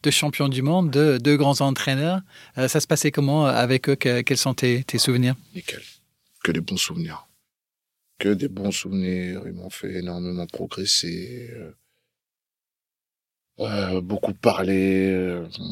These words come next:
Speaker 2: on se parlait beaucoup avec, euh, Deschamps et Laurent Blanc. Euh,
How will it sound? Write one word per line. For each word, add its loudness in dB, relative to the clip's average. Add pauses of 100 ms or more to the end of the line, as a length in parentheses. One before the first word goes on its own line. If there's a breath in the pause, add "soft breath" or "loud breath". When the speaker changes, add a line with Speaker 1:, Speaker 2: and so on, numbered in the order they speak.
(260)
Speaker 2:
on -2
se -8
parlait 4
beaucoup 2
avec, 4
euh, 2
Deschamps 0
et 2
Laurent -6
Blanc. -2 (1160)
Euh, -14